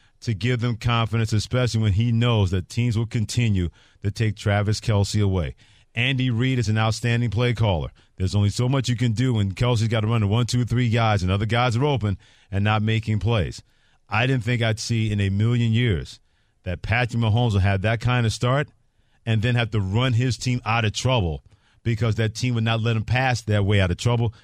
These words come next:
He almost had three picks. He wound up with two. But that's as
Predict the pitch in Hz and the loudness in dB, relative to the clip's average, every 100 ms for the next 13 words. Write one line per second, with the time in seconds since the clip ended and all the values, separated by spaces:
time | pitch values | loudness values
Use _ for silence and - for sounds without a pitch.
0 | _ - 90 120 151 131 143 120 127 131 | _ -6 0 2 2 2 0 0 0 0
1 | 131 127 - - - _ _ - 110 113 | 0 -2 -2 -10 -16 _ _ -2 0 2
2 | 131 120 113 - 135 82 - _ _ _ | 2 2 0 0 0 -2 -4 _ _ _
3 | - 92 123 147 - 120 117 104 | -6 -2 0 -2 -4 -2 0 0